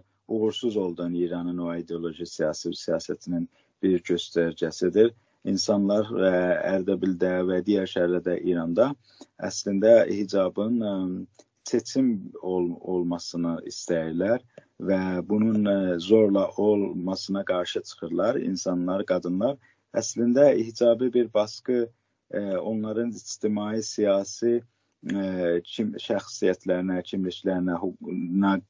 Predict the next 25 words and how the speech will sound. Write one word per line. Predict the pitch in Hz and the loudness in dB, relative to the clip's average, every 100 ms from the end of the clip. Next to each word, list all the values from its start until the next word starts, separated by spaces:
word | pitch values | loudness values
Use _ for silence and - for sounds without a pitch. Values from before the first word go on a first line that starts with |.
| - - _ _ - | -12 -14 _ _ 6
qarşı | 92 90 90 - 131 120 | 8 6 2 0 0 4
bir, | 107 104 - - - - | 4 4 0 -10 -20 -10
e, | 95 92 90 87 85 82 85 | -4 -2 0 0 0 -2 -4
zor, | 92 107 113 107 95 | 0 4 4 4 2
e, | 85 82 80 | 2 2 0
mexanizmi | 87 92 101 92 85 90 85 | -2 -4 -4 -4 -4 -4 -2
olaraq | 85 85 | -2 -2
görürlər. | 92 90 123 165 - | -2 2 2 2 0
Ona | 117 120 127 | 0 0 4
da | 120 123 _ _ _ | 4 4 _ _ _
etiraz | 104 98 104 101 98 | -8 -6 -6 -6 -6
edirlər | 85 98 120 127 | -6 0 0 0
və | 104 95 | -2 -2
bu | 90 107 117 - _ _ _ _ _ _ _ | -2 0 0 -4 _ _ _ _ _ _ _
çox, | - - 113 - | -10 -6 -6 0
e, | 107 101 95 98 | 2 4 2 0
yayğın | 107 104 101 110 107 | -2 -2 -4 -2 -2
bir, | 101 92 | -2 -2
e, | 95 90 85 85 | -2 -2 -2 -4
söyləm | - 104 98 95 95 | -4 -4 -2 -4 -4
halına | 92 90 | -4 -6
gəlir | 87 92 95 147 - _ _ _ - | -6 -4 0 0 -2 _ _ _ -8
ki, | - 127 | -2 0
Ərdəbildə | - 95 95 90 90 87 95 98 | 0 0 -2 -2 -4 0 2 2
və | 98 | 0